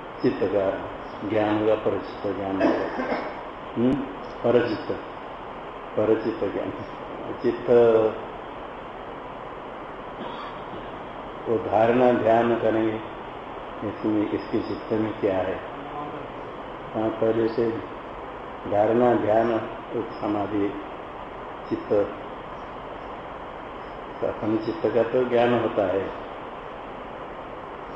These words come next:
प्रत्यय रक्त दृष्टादि चित्त मात्र संयमात्। इसका चित्त अभी किस विषय में रक्त है,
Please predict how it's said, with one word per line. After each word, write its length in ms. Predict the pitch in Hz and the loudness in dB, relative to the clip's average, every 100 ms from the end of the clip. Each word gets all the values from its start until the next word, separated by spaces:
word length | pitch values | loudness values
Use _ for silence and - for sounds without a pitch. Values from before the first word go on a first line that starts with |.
| - - - - - | -10 -10 -12 -10 -2
प्रत्यय 580 | 120 101 - - 127 139 | 2 2 2 6 8 10
रक्त 560 | 113 101 - - 117 - | 10 6 2 6 6 6
दृष्टादि 640 | 110 - - 120 117 120 | 2 2 4 8 8 6
चित्त 520 | 123 - 117 - - 120 | 0 -2 -4 -4 2 4
मात्र 460 | 117 110 110 131 | 6 4 4 2
संयमात्। 520 | 117 107 92 90 87 - - - - - - - - - - - - - - | 2 0 0 -2 -4 -4 -8 -8 -8 -10 -10 -10 -12 -12 -12 -10 -10 -8 -4
इसका 760 | 104 - 131 110 110 104 107 113 - - | -4 2 6 8 8 8 4 2 -6 -6
चित्त 320 | 113 110 - 147 127 - - - - - - - - | -4 -4 6 10 10 8 -2 -8 -8 -10 -10 -10 -4
अभी 480 | 107 113 113 113 110 110 104 - - - - 101 - - - - - - | 2 6 8 8 6 0 -6 -8 -8 -10 -8 -6 -6 -8 -10 -10 -10 0
किस 180 | 131 131 | 2 4
विषय 340 | 113 110 113 | 2 4 4
में 180 | 113 117 | 6 8
रक्त 360 | 113 - - 117 | 6 4 2 4
है, 280 | 101 101 | 4 4